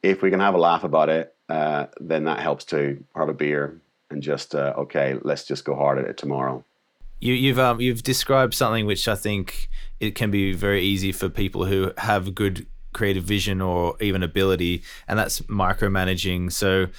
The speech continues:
Speaker 2: um, how do you avoid doing that when, when it is, when it, it does have your name on it?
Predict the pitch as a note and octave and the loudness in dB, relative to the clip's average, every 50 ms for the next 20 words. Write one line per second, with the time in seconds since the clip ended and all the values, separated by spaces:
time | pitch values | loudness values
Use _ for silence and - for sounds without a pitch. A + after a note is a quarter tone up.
0 | - - - - - - - F#2+ F#2+ F#2 F2+ F2 F2+ F#2 - - - - - - | -16 -16 -16 -16 -12 -6 -2 0 2 2 2 0 -2 -4 -8 -10 -12 -12 -8 -2
1 | A#2 C3 C3 C#3+ D#3 D3+ C3+ G#2 F2+ F#2 F#2 G2+ G#2 G#2+ A2 G2+ F#2+ F#2 F2 D#2 | 0 2 4 4 4 4 4 2 2 2 2 2 2 2 2 2 4 2 2 0
2 | E2 G2 G2+ G2 F#2 F#2 F2 C#2+ - G#2 A2 G#2 G2+ F#2+ G2+ A2+ A#2+ A2+ G#2 - | 0 0 0 0 0 -2 -4 -4 -2 0 0 2 2 2 2 2 0 0 -2 -4
3 | - - - - - - - - - - - - - - - - A2+ A2 G#2+ G#2 | -6 -6 -8 -10 -10 -12 -12 -12 -12 -12 -12 -12 -12 -14 -12 -6 -2 0 2 2
4 | G2 F#2+ A2 - - - B2+ B2 A2+ B2+ A#2 F2+ F2+ F#2+ F2+ F2 E2 D#2+ E2+ E2+ | 2 2 0 0 0 0 0 2 2 2 2 2 2 2 0 2 0 0 0 0
5 | D#2+ D#2+ C#2+ - - | -2 -2 -4 -4 -8